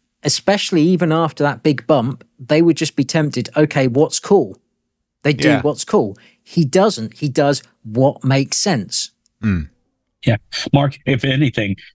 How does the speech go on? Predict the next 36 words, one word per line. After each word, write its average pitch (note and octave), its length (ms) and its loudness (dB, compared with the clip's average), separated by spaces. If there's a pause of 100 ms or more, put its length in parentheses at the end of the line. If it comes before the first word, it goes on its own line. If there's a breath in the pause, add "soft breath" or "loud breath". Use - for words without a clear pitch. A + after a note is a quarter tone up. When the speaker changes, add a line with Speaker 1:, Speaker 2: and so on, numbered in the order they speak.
Speaker 3:
I A#2 140 -2
would C#3+ 160 -4
say G#2+ 380 -4 (140)
if A2+ 160 -2
you C#3 140 4
look D#3 180 2
at - 140 -2
Kenny A2+ 340 -4
here, G#2 460 -2 (540)
I A#2+ 140 0
had C3 180 -2
in C3 60 0
my B2 120 2
notes, A#2 460 0 (640)
this C#3 300 2
is C#3+ 140 4
essentially B2 580 2
the G#2+ 100 0
playbook G#2 600 0
that G2+ 120 -2
we G#2+ 140 4
see G#2+ 540 -2 (520)
when, A2+ 300 4
when, A2 240 4
when A#2+ 180 6
Jay A#2 200 0
White G#2+ 260 4
emerges. F#2+ 580 0 (560)
Speaker 2:
Mm. F#2+ 260 0
Speaker 3:
Instead B2 460 0
of A#2+ 140 0
it D3+ 180 -2
being A#2+ 380 4
the A2 80 4
smooth B2+ 400 2
counter, A#2 460 0